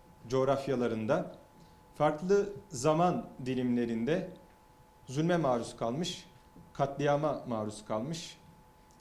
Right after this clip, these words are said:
sürgüne maruz kalmış. Fakat bu acıları bir şekilde bugüne, belki de bizim hakikaten güzel bir hasletimiz olan,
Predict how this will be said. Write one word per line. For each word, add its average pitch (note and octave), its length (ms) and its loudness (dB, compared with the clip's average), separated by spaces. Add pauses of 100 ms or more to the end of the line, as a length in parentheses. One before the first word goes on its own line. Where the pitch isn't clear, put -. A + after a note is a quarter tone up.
(100)
sürgüne D#3+ 680 0
maruz A#2 360 -2
kalmış. B2 520 -2 (1120)
Fakat F#3+ 400 0
bu F#3 180 4
acıları F3+ 540 4 (340)
bir E3 180 2
şekilde E3 680 0 (540)
bugüne, D3+ 440 2 (720)
belki F#3+ 360 4
de G3+ 260 4 (760)
bizim F3 480 -2 (440)
hakikaten F3 580 -2
güzel E3+ 300 6
bir D3+ 80 0
hasletimiz C#3 580 -2
olan, C3+ 300 0